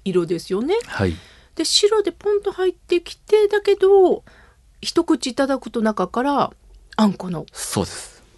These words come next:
Speaker 2: で、ちょっと驚いていただきたいなっていうのもございます。
Speaker 1: だけど、それだけでは、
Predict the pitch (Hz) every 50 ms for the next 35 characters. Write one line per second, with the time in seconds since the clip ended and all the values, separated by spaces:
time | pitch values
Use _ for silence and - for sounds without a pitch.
0 | - _ _ _ - 143 180 165 - 147 147 123 131 127 127 120 104 - 90 90
1 | 90 87 87 - - 92 92 110 147 190 - _ _ - - 120 110 104 90 85
2 | 76 - - - _ _ _ _ _ - 98 82 82 78 71 76 76 - - -
3 | _ _ - - 302 - - 453 427 427 427 427 392 - - 320 320 330 294 320
4 | 311 - 330 330 285 294 302 294 302 320 330 320 311 285 226 -